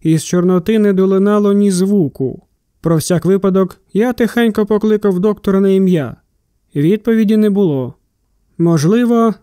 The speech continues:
на нього навалилася така сама втома до ломоти в кістках, яка здолала зараз і його асистента,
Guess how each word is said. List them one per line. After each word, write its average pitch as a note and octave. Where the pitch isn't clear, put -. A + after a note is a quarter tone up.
на E3+
нього B3
навалилася G#3+
така F#3
сама F#3
втома G#3
до F3+
ломоти F#3
в F#3
кістках, -
яка D#3+
здолала G#3+
зараз G3
і A3+
його G3+
асистента, E3+